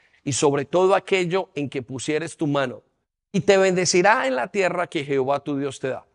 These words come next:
Vamos a la maldición. Versículo veintinueve, Deuteronomios veintiocho, veintinueve. Mire lo que dice, mire cómo comienza. "Andarás a tientas a plena luz del día,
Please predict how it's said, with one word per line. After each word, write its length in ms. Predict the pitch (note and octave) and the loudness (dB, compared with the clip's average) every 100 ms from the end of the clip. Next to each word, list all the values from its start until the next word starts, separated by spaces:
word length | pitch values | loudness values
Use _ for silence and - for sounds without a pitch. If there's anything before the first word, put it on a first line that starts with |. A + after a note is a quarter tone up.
| _ _ - | _ _ -6
Vamos 240 | C#3 E3+ F3 | 0 2 4
a 40 | |
la 100 | E3 | 4
maldición. 480 | D#3+ D#3 D#3+ E3 B2 _ _ _ _ _ _ _ _ - | 2 2 0 0 -4 _ _ _ _ _ _ _ _ -10
Versículo 420 | A#2+ D3 D#3+ D3+ | -6 -4 0 0
veintinueve, 640 | D3+ D#3 F3 F3+ C3+ - _ _ _ _ _ _ _ | 0 0 2 2 0 -4 _ _ _ _ _ _ _
Deuteronomios 520 | B2 C3 C3 C3+ C#3+ C#3+ | -6 -4 -2 -2 -2 -2
veintiocho, 380 | C3+ A#2+ A#2 | -4 -6 -8
veintinueve. 520 | C3 C#3 D#3 D3+ A#2+ - _ _ _ _ _ _ _ _ _ _ | -8 -4 -2 -2 -4 -12 _ _ _ _ _ _ _ _ _ _
Mire 160 | D3 E3+ | -2 0
lo 100 | E3 | 2
que 120 | D#3+ | 2
dice, 320 | D#3 A#2+ A2 _ _ - | 0 -2 -12 _ _ -6
mire 220 | C#3+ D#3+ | -2 0
cómo 220 | E3 D3+ | 0 0
comienza. 420 | C3+ C3 A#2 - _ _ _ _ - | -2 -4 -8 -16 _ _ _ _ -2
"Andarás 500 | D#3+ D3 D#3 F#3 G3 | 2 6 6 6 4
a 80 | G#3 | 0
tientas 840 | A3 F#3 E3 C3+ D3 D3+ - - _ _ - | 2 2 2 0 -2 -2 -4 -16 _ _ -6
a 160 | B2+ - | -6 -2
plena 360 | D3 D#3+ D#3+ | 2 4 4
luz 220 | D#3 D#3 C3+ | 4 4 4
del 180 | D3 | 2
día, 280 | C3+ C#3+ - | 2 0 -2